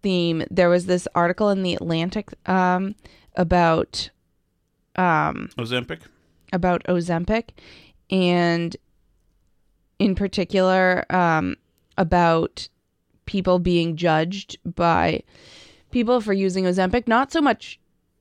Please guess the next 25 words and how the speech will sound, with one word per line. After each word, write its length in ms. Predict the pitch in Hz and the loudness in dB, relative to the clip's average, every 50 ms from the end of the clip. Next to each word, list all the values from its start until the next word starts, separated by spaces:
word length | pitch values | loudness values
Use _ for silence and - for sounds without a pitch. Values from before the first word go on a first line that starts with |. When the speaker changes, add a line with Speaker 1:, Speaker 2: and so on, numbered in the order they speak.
| _ | _
Speaker 1:
skinny 420 | - - - - - 208 220 247 262 | -20 -20 -10 -2 -2 0 2 0 0
people 320 | 254 294 311 330 349 392 466 508 453 | 2 2 0 0 0 -2 -6 -6 -6
who 160 | 370 277 269 240 | -2 2 4 4
are 100 | 247 233 | 4 4
generally 520 | 196 214 202 196 202 208 214 226 226 220 | 4 2 2 2 2 0 0 2 0 -2
happy 360 | 202 185 175 180 196 226 226 | -2 0 -2 0 0 -2 -4
for 160 | 220 - 208 | -4 -2 0
other 200 | 196 196 190 185 185 | 0 2 0 -2 -2
people 300 | - 202 190 - 196 190 | -4 -6 -4 -4 -4 -2
losing 320 | 190 185 190 190 190 185 | -2 -2 -2 -2 -4 -2
weight 280 | 185 180 185 190 196 - | -2 0 0 -2 -2 -4
no 100 | - 185 | -4 -4
matter 500 | 185 185 180 175 170 170 170 165 165 - - _ _ _ _ _ _ _ _ _ _ _ _ | -2 -2 -2 -2 -2 -2 -2 -2 -4 -8 -12 _ _ _ _ _ _ _ _ _ _ _ _
what 200 | - 185 170 - | -4 -4 -2 0
they 140 | - 202 214 | 0 -2 0
do, 340 | 202 233 240 247 262 294 311 320 _ _ _ - - - - - - _ _ - | 2 0 0 2 0 -2 -4 -10 _ _ _ -20 -20 -20 -20 -20 -20 _ _ -4
but, 360 | 185 196 220 202 180 - - | 0 2 4 4 4 2 2
um, 500 | - 208 196 190 180 180 175 170 165 170 - _ _ _ _ _ _ _ _ _ _ _ _ _ _ _ _ _ _ _ _ _ _ _ _ _ _ _ _ | 2 4 4 6 4 4 2 0 -4 -6 -8 _ _ _ _ _ _ _ _ _ _ _ _ _ _ _ _ _ _ _ _ _ _ _ _ _ _ _ _
you 100 | 214 208 202 | 0 2 2
know, 300 | 190 175 165 156 - - _ _ _ _ _ _ _ - 175 - | 2 2 2 0 -2 -6 _ _ _ _ _ _ _ -8 -8 0
by 280 | - 196 185 180 175 165 | 2 2 4 4 2 2
other 420 | - - 175 165 165 160 160 156 - _ _ _ _ _ _ _ _ _ _ _ _ _ _ | 2 0 2 2 2 2 2 0 -2 _ _ _ _ _ _ _ _ _ _ _ _ _ _
fat 220 | - 180 170 - | -2 0 0 0
people 380 | - 139 - - - - - - _ _ _ _ _ _ _ _ _ _ _ _ _ _ _ _ _ _ _ | -4 -10 -10 -8 -10 -12 -12 -14 _ _ _ _ _ _ _ _ _ _ _ _ _ _ _ _ _ _ _
generally 520 | 170 170 175 156 147 - - - - - | -4 -2 -2 -2 -2 -4 -8 -8 -10 -12